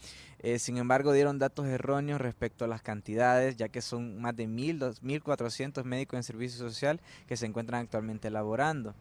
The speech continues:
Es importante, eh, reconocer el labor que estos jóvenes están haciendo y llamar el día de hoy que a las nueve tendremos asamblea los co-, en los colegas en la Facultad de Ciencias Médicas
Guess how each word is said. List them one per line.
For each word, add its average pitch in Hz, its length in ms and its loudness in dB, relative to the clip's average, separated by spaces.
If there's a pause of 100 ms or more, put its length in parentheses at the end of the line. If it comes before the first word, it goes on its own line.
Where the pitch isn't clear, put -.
(340)
Es 180 160 2
importante, 175 1120 2
eh, 127 40 2
reconocer 123 640 0
el 139 100 4
labor 117 220 4
que 131 80 -6
estos 127 200 -2
jóvenes 127 340 4
están 123 280 -4
haciendo 131 540 -2
y 127 200 -2
llamar 127 360 2
el 117 160 -2
día 120 180 2
de 120 100 4
hoy 127 120 2
que 123 100 -2
a 110 40 -2
las 110 120 -4
nueve 117 240 -2
tendremos 117 420 -4
asamblea 117 580 0
los 104 200 -6
co-, 110 180 -8
en 113 120 -6
los 104 140 -6
colegas 123 540 0
en 107 180 -4
la 104 80 -6
Facultad 104 320 -6
de 117 80 2
Ciencias 123 340 -6
Médicas 131 520 -2